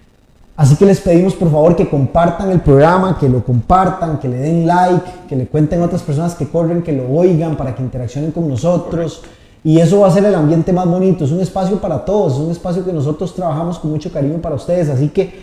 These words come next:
Speaker 1: por favor compartan el programa, pónganle ahí gente, el podcast sobre correr, muy bueno el Morón, si lo consideran bueno, si no dicen es muy malo, pero apoyen a este par de chavalos porque pobrecitos, ahí están pulseándola. Y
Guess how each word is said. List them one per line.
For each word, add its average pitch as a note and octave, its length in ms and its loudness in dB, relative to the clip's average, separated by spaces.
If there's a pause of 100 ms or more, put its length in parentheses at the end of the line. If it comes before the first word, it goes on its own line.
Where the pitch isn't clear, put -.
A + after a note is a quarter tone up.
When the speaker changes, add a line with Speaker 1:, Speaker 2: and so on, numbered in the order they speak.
(160)
Speaker 1:
por D3+ 200 4
favor D#3 360 2
compartan F3 640 0
el F#3+ 120 -2
programa, E3+ 600 -2
pónganle D#3+ 340 -4
ahí D#3+ 160 0
gente, F#3 600 -2 (340)
el C#3 320 4
podcast F3+ 460 2
sobre D#3 240 2
correr, F3+ 880 2
muy D#3+ 140 2
bueno F#3 360 6
el F3 60 2
Morón, E3 420 2
si C#3+ 120 0
lo A#2+ 80 -2
consideran B2 460 0
bueno, E3 200 6
si D3 60 2
no D3 100 0
dicen C#3+ 200 0
es E3+ 60 0
muy F#3+ 160 2
malo, F3+ 380 0
pero C#3 120 -4
apoyen F3 340 -2
a - 20 -4
este - 240 0
par F3+ 260 4
de E3 60 2
chavalos E3 500 2
porque B2+ 200 -2
pobrecitos, F3 640 4
ahí C#3+ 160 2
están E3+ 340 0 (200)
pulseándola. F#3 720 6 (540)
Y F3 60 2